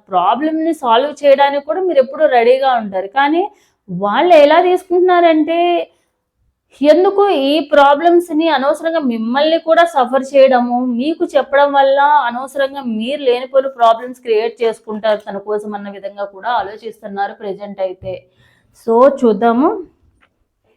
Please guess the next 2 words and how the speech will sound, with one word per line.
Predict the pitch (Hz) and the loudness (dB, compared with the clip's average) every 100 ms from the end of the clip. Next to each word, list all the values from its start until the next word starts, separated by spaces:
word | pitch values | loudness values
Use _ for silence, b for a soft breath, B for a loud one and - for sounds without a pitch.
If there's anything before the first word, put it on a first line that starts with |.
| _ _ _ _ _ _ _ _ _ _ _ _ _ _ _ _ _ _ _ _ _ _ _ _ _ _ _ _ _ _ _ _ _ _ b b b b _ | _ _ _ _ _ _ _ _ _ _ _ _ _ _ _ _ _ _ _ _ _ _ _ _ _ _ _ _ _ _ _ _ _ _ b b b b _
So | 233 240 | -10 -6
మీ | 247 | -6